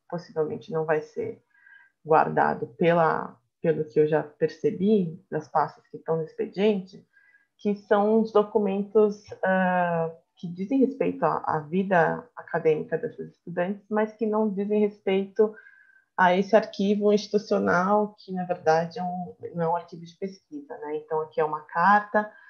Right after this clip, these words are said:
dessa estudante, da Yang Yanfun, que ela pede o currículo escolar pra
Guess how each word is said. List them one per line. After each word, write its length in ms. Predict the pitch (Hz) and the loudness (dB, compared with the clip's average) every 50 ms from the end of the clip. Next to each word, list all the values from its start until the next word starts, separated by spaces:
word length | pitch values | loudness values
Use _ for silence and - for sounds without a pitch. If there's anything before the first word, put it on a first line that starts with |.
| - - _ _ _ _ | -20 -20 _ _ _ _
dessa 220 | 156 156 - - | -2 -2 -2 -2
estudante, 580 | - - - 147 147 160 151 156 170 - - 160 | -6 -6 -8 -12 -8 -4 -4 -4 -4 -4 -6 -8
da 100 | 160 156 | -6 -6
Yang 320 | 156 151 156 156 151 151 | 0 0 0 0 2 0
Yanfun, 600 | 156 156 156 - - _ 175 196 226 277 - - - _ _ _ _ _ _ _ _ _ | 0 -2 -2 -6 -10 _ -6 -4 -4 -4 -6 -10 -18 _ _ _ _ _ _ _ _ _
que 160 | - 202 196 | -2 2 2
ela 180 | 180 170 180 185 | 4 4 4 2
pede 380 | 185 - 185 170 185 180 180 | 2 2 2 2 4 2 0
o 40 | 190 | -2
currículo 320 | 190 - 202 196 - 202 185 | 0 0 -2 0 0 -2 -4
escolar 460 | - - - 208 202 185 185 190 - | -4 -4 0 4 6 6 6 4 0
pra 420 | - 220 220 220 226 226 226 226 | 0 2 4 4 4 2 0 -2